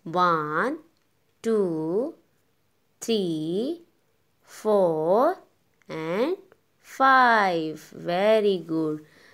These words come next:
Now tell me, where is number five? Yes, this is number five. Now you will speak the spelling of number five.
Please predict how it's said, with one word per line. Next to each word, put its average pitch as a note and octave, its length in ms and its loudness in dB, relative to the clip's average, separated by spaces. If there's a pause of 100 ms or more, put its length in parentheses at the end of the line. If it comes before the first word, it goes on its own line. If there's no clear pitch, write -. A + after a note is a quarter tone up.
(120)
Now D3+ 380 -2 (100)
tell A3+ 240 0
me, F#3 460 -2 (320)
where F3 200 -4
is F#3+ 160 -2
number G#3 260 0
five? A#3 680 0 (600)
Yes, F3+ 920 2
this E3 220 -6
is E3+ 120 -6
number E3+ 540 2 (400)
five. C4 680 0 (440)
Now E3 680 -4 (240)
you E3+ 160 -6
will D#3+ 140 -8
speak A#3 440 -8
the G#3+ 120 0
spelling E3 460 -6
of E3 180 -6
number E3 520 0 (300)
five. A3+ 720 0